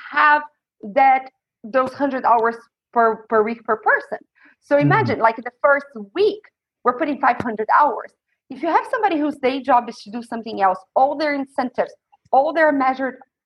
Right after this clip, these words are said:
Speaker 1: by are, uh, uh, doing their day job, and you ask them to put two hours a week, at the end of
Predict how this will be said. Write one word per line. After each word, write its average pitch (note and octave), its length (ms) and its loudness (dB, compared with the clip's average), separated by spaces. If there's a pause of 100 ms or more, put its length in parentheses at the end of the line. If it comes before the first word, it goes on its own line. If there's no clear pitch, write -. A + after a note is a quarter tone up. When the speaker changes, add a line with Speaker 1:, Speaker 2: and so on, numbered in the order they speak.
(260)
Speaker 1:
by A#3+ 400 2 (360)
are, A#3 400 4
uh, - 40 4
uh, G#3 420 4 (1200)
doing C4+ 240 -4
their B3 140 2
day B3+ 240 -4
job, G3 400 4 (120)
and A3 180 -4
you A#3 180 -2
ask A#3+ 240 2
them A3+ 160 -8
to - 120 -18
put A3 180 -2 (460)
two C4+ 200 -2
hours G#3+ 400 2
a F#3+ 100 -6
week, F4+ 320 -2
at A3 80 0
the B3 60 -2
end D#4+ 180 0
of E4+ 80 -6